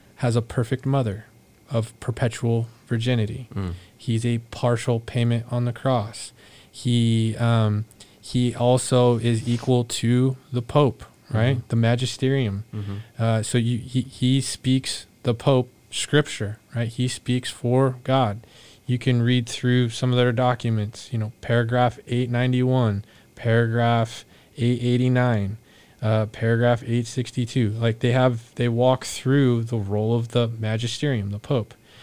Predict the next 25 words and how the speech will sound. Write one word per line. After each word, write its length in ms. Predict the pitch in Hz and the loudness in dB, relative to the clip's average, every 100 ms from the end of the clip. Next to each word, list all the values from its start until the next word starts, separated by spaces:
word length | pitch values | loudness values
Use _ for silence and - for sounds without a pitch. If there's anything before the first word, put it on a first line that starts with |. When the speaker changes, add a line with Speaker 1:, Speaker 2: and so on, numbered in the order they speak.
| - - - | -20 -20 -6
Speaker 1:
And 160 | 120 120 | 0 2
it's 180 | 127 117 | 2 0
very, 800 | 110 110 113 120 131 131 127 139 | -4 0 2 4 4 4 0 -6
he's 280 | - 123 123 | -4 -2 -2
called 340 | - 123 131 | 0 2 2
the 180 | 113 123 | 2 0
head 280 | 117 - 113 | -2 -2 0
of 120 | 120 | 0
the 80 | 127 | -2
church. 540 | - 196 - - - - | -2 -2 -2 -10 -16 -10
Speaker 2:
Right. 220 | 98 87 - _ _ _ - | -8 -8 -10 _ _ _ -8
Speaker 1:
Jesus 560 | 113 120 160 180 160 | 0 4 4 4 2
is 120 | 135 - | 0 -2
called 280 | - 113 107 | -2 -2 -2
the 80 | |
head 120 | 104 113 | -4 -4
of 80 | 107 | -6
the 80 | |
church 440 | 101 - 110 110 120 | -8 -6 -6 -4 -2
in 180 | 113 113 - - - | 0 -2 -8 -20 -8
Ephesians 560 | 127 113 120 117 120 120 | -6 -4 -2 0 0 -2
chapter 360 | - 117 113 110 | -2 -2 -2 -6
five, 380 | - 123 101 - - | -2 -2 -4 -10 -6
right? 160 | 117 110 | -4 -4
Speaker 2:
Mm-hmm. 220 | 95 | -6